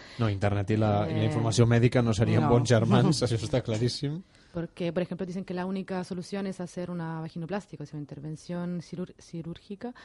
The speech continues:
Speaker 2: pero no es así, porque puedes hacer también una dilatación,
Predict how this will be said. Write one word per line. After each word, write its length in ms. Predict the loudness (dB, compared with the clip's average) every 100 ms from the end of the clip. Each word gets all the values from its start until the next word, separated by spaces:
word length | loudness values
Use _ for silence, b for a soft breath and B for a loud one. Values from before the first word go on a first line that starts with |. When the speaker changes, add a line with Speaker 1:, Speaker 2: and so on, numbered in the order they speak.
| B B B
Speaker 2:
pero 260 | -10 -8 -8
no 380 | -8 -8 -8 -8
es 200 | -10 -14
así, 360 | -10 -8 -8
porque 640 | -10 -14 -14 -12 -10 -10 -10
puedes 220 | -10 -12 -10
hacer 120 | -8
también 280 | -6 -4 -6
una 100 | -6
dilatación, 560 | -8 -10 -8 -6 -6